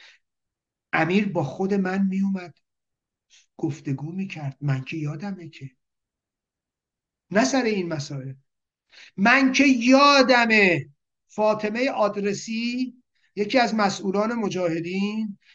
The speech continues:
میومد، ما می‌شستیم صحبت کنیم تو اتاقمون، اینم میومد. مثلاً این امیر اومده بود رد شد، گفت قربون این امیر برم، تو این بچه‌ها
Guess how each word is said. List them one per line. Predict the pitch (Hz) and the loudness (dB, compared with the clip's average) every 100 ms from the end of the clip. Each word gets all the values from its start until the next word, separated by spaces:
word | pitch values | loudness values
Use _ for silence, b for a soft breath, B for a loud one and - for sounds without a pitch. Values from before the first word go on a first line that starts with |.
| _ | _
میومد، | 165 190 247 240 226 220 214 214 208 - _ _ | -6 -2 -2 -2 0 2 2 0 -6 -18 _ _
ما | 165 202 226 208 - _ _ _ _ _ _ | -6 -2 -2 -4 -12 _ _ _ _ _ _
می‌شستیم | 190 - 202 202 | -6 -4 -4 -8
صحبت | 180 185 139 - 196 | -10 -10 -8 -4 -4
کنیم | - 165 143 | -4 -6 -6
تو | 160 | -10
اتاقمون، | 147 160 208 202 190 185 185 180 _ | -10 -8 -6 -6 -8 -10 -16 -20 _
اینم | - 240 233 226 | -6 0 0 0
میومد. | 220 196 170 156 143 _ _ _ _ _ _ _ _ _ _ - | 0 0 -2 -4 -10 _ _ _ _ _ _ _ _ _ _ -8
مثلاً | 247 | -4
این | 247 240 - - | -2 -2 -6 -8
امیر | - 208 247 | -2 0 0
اومده | 233 202 208 | 0 0 0
بود | 208 202 | 0 2
رد | 196 | 2
شد، | 196 220 202 | 0 -8 -4
گفت | 254 254 | -4 2
قربون | 262 269 254 262 302 | 6 6 6 2 2
این | 285 285 269 - | 2 0 -2 0
امیر | 233 233 240 | 0 0 -4
برم، | 208 214 185 147 | -4 -2 -2 -4
تو | - | -4
این | 294 311 330 | -2 -2 0
بچه‌ها | 247 214 - - 220 262 285 277 | 2 2 0 -2 0 0 0 -4